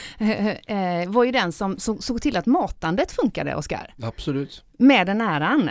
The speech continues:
Speaker 2: Absolut, han
Speaker 1: Han
Speaker 2: vet.
Speaker 1: väldigt hög, eh, grad pondus, så hörde man honom i bakgrunden skrika:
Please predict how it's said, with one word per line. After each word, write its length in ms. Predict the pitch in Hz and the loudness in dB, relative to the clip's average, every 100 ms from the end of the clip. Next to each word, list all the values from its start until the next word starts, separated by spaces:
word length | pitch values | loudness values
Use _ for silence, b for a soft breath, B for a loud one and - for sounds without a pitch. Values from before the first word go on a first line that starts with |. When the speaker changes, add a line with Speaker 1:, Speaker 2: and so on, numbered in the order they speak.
| - - | -6 -14
Speaker 2:
Absolut, 600 | - 101 - 113 104 - | -12 -12 -10 -8 -8 -8
han 80 | 113 | 0
Speaker 1:
Han 160 | 294 131 | 0 2
Speaker 2:
vet. 400 | 110 - - - | -2 -4 -16 -10
Speaker 1:
väldigt 420 | 254 370 277 262 | 0 2 2 -2
hög, 640 | - 359 247 214 208 226 240 | -2 0 2 0 -4 -6 -4
eh, 60 | |
grad 520 | 233 269 262 185 185 - | -2 0 2 0 0 -2
pondus, 840 | - 254 175 170 190 403 - - | 2 2 0 -2 0 0 0 -2
så 100 | 311 | 0
hörde 320 | 302 302 185 | 2 2 0
man 160 | 180 190 | -2 -2
honom 260 | 202 185 202 | -2 -2 -4
i 60 | |
bakgrunden 420 | 214 208 - 156 | -2 -2 -2 -8
skrika: 460 | 165 214 185 180 185 | -6 -6 -4 0 -2